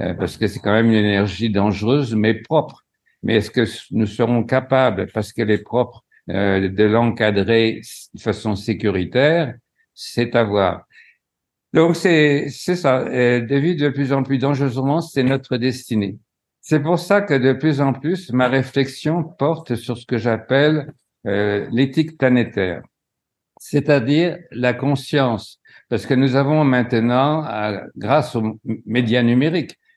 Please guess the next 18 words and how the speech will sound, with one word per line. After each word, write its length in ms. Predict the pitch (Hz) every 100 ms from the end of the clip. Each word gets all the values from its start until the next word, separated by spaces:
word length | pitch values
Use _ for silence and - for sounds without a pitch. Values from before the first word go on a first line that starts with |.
| _
qui 120 | - 123
sont 220 | - 123
les 240 | 120 110
égouts 240 | 123 127 123
de 100 | 113
la 160 | 107
planète, 440 | - 120 139 147 -
mais 160 | 101
qui 120 | 101 107
sont 260 | - 107
aussi 360 | 98 - 135 127
les, 340 | 110 95 - - -
les 120 | 104
robinets 440 | 107 107 113 120
de 60 | 110
la 100 | 107
démocratie, 840 | 104 107 101 131 117 196 160 107 - -
euh, 440 | 101 107 104 104